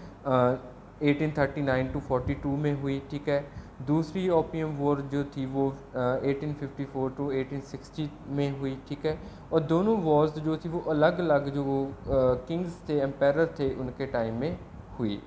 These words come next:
ठीक है। तो इस तरह से जो opium wars थी उनमें सिर्फ British, जो फर्स्ट opium war थी उसमें British जो empire था वो जीत गया था, ठीक है। East India Company के साथ उन्होंने,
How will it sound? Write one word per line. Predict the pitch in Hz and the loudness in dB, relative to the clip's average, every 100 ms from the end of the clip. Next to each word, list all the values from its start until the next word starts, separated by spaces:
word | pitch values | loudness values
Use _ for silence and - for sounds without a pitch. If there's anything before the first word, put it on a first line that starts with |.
| - | -8
ठीक | 147 170 | -6 -4
है। | 185 - - - - - - - - | -4 -8 -14 -16 -18 -18 -18 -10 -8
तो | 180 | 0
इस | 185 - | 0 4
तरह | 214 196 | 6 6
से | 190 180 156 175 - - - - - - - - - - | 6 2 0 0 -6 -18 -20 -20 -20 -20 -18 -18 -18 -10
जो | 143 165 | 0 2
opium | 180 160 208 208 | 4 2 4 2
wars | 180 170 170 165 151 | 6 6 4 2 0
थी | 143 | 2
उनमें | 156 170 180 | 2 0 0
सिर्फ | 175 180 - | -2 -6 -8
British, | 156 143 147 196 185 185 | -4 -2 -2 -2 0 4
जो | 165 165 147 | 4 4 0
फर्स्ट | 147 160 170 190 | 0 0 0 0
opium | 156 160 156 | -2 0 -2
war | 139 131 131 | 2 2 2
थी | 156 | -2
उसमें | 143 - 147 127 | -4 -4 -6 -2
British | 139 143 156 160 147 143 - - - - | -2 -2 -2 0 0 -2 -8 -14 -16 -10
जो | 127 139 139 | 0 4 4
empire | 135 135 143 156 151 | 6 6 6 4 2
था | 139 | 0
वो | 127 135 139 | 2 2 2
जीत | 131 123 147 | 2 -4 -2
गया | 143 139 | 2 2
था, | 139 135 | 2 -2
ठीक | 139 - | -2 -6
है। | 147 123 | -4 -2
East | 131 - | -6 -4
India | 139 131 135 | -4 -2 0
Company | 135 120 127 131 | 0 -2 -2 -4
के | 135 | -2
साथ | 131 127 | 0 -2
उन्होंने, | 127 131 131 131 131 | -2 -4 -2 -2 -2